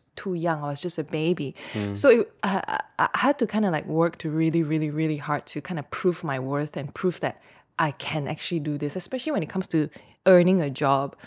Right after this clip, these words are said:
Speaker 1: They will
Speaker 2: Mm.
Speaker 1: always go for people who's, like, experienced, of course.
Speaker 2: Mm-hmm.
Speaker 1: Uh, so yeah, looking back, um, it was quite a journey lah. <laughs>
Speaker 2: Okay.
Speaker 1: Yeah.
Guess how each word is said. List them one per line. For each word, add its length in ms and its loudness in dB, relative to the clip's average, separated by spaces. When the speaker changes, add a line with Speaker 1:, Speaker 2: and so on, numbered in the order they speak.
Speaker 1:
They 140 4
will 100 6
Speaker 2:
Mm. 80 0
Speaker 1:
always 180 4
go 160 2
for 180 -2
people 320 -6
who's, 240 -8
like, 140 -8
experienced, 800 0
of 200 -10
course. 520 -6
Speaker 2:
Mm-hmm. 320 -4
Speaker 1:
Uh, 600 -2
so 160 -6
yeah, 120 2
looking 320 2
back, 440 -2
um, 380 -8
it 100 -4
was 340 -6
quite 240 -4
a 80 -2
journey 400 -6
lah. 140 -12
<laughs> 100 -4
Speaker 2:
Okay. 460 -8
Speaker 1:
Yeah. 240 -8